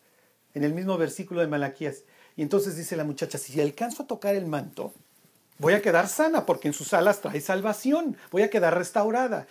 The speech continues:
Y entonces llega y toca el manto. Y ahí va toda la bola y Jesús se detiene.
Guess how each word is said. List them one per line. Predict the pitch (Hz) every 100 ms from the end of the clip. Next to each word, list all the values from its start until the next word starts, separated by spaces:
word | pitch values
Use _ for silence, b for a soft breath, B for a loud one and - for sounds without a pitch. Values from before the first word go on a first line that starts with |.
| B -
Y |
entonces | 143 202 202 196
llega | 170 175 165
y |
toca | - 165 180
el | 156
manto. | 175 196 185 - - _ - -
Y |
ahí | 147
va | 170
toda | 170 170
la | 170
bola | 156 151 156
y |
Jesús | 143 143 135
se | 135
detiene. | 131 156 156 135